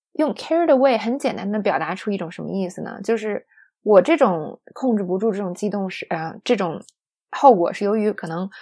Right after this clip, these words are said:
我特别喜欢一个东西，所以我很激动，是吧？或者是我失态了。以前，很早以前我们讲过这个 get carried away，有时候吵架的时候，我们不小心说错话了，嗯，那也可以叫做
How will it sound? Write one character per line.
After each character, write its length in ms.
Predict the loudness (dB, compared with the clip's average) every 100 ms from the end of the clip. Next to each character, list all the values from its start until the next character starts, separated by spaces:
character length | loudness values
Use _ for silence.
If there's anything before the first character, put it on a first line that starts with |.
| -20 _
我 160 | -2 0
特 100 | 2
别 80 | 2
喜 240 | 0 -8
欢 160 | -4 0
一 40 |
个 100 | 0
东 180 | 0 -6
西， 140 | -6
所 140 | -6 -4
以 20 |
我 140 | -4 -6 -8
很 160 | -8 -8
激 220 | -2 0
动， 280 | 0 -4 -8
是 140 | -8
吧？ 160 | -8 -10 -20 -14
或 120 | -6
者 120 | -2 -2
是 380 | -2 -4 -4 _ _ -4
我 160 | -4
失 180 | -2 -4
态 300 | -2 0 0
了。 180 | 0 -2 -6
以 140 | -4 -2
前， 120 | 0
很 120 | 0
早 120 | 2
以 60 | 0
前 160 | 0 -4
我 60 |
们 100 | -4
讲 180 | -6 -6
过 120 | -4
这 80 | -2
个 80 | -2
get 180 | -2 -4
carried 320 | -6 -6 -6
away， 280 | -6 -10 -14 -20 -4
有 80 | -2
时 20 |
候 60 | 0
吵 200 | 2 4
架 200 | 4 2
的 100 | 0
时 160 | -2
候， 220 | -4 -4 -6 -20 -10
我 80 | -4
们 80 | 0
不 80 |
小 120 | 0 0
心 140 | -4
说 160 | -4 -4
错 160 | -2
话 260 | 0 2 2
了， 180 | -4 -6
嗯， 260 | -6 -6 -6
那 80 | -6
也 120 | -4
可 140 | -2
以 60 | -2
叫 200 | 0 -2
做 240 | -2 -4